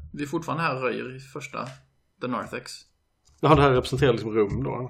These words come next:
Speaker 1: Ja, precis. Det högra här, clubs är rum. Så att när vi går vidare sen så, så går vi tills vi kommer till dem.
Speaker 2: Ah.
Speaker 1: Och sen när vi är här så kan de här sakerna hända.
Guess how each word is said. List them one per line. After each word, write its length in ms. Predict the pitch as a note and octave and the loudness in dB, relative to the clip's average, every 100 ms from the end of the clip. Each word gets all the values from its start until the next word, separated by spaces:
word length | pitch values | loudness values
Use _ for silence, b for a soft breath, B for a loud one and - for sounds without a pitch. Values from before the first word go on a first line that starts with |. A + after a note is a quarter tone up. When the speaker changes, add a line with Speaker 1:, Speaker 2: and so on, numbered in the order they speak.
| - | -2
Speaker 1:
Ja, 60 | D3+ | -2
precis. 360 | D#3 E3 - | 0 -4 -6
Det 100 | C#3+ | -6
högra 260 | C#3+ F#3 G3 | 0 2 4
här, 320 | E3 C3 - B B B B _ | 4 4 0 B B B B _
clubs 320 | F#3 G3+ G3+ | 4 4 2
är 120 | F#3+ | -2
rum. 300 | D#3 A2+ F3 G#3+ _ b b b b | 0 -2 -2 -6 _ b b b b
Så 120 | - | -6
att 60 | C#3 | -4
när 80 | |
vi 80 | D3 | -2
går 100 | D3 | 0
vidare 340 | D#3+ E3 D3 F#3 | 2 4 4 4
sen 260 | F3 A#2+ | 2 0
så, 320 | A#2 B2 A#2 A#2 A#2 A#2 - - | -2 -4 -4 -6 -6 -6 -10 -16
så 220 | - C#3 | -16 -12
går 200 | C3 B2 | -6 -2
vi 340 | A2+ A2+ A2 A2 | -2 -4 -8 -10
tills 180 | - - | -10 -8
vi 40 | |
kommer 240 | - G#2+ | -8 -8
till 80 | A2 | -6
dem. 280 | G#2+ D3 D#3+ _ _ - | -6 -8 -10 _ _ -6
Speaker 2:
Ah. 380 | G2+ G#2+ A#2 A#2 | -4 -4 -4 -8
Speaker 1:
Och 460 | A2+ C3 B2 B2 | -6 -4 -2 -2
sen 240 | - B2+ B2+ | -2 -4 -4
när 100 | B2+ | -4
vi 120 | C3+ | -2
är 180 | C3+ C3+ | 0 0
här 160 | A2 | 0
så 100 | G2+ | -4
kan 120 | - | -8
de 100 | G#2 | -8
här 100 | G#2+ | -8
sakerna 280 | G2+ F#2 - | -10 -10 -12
hända. 220 | G#2 G2+ | -14 -14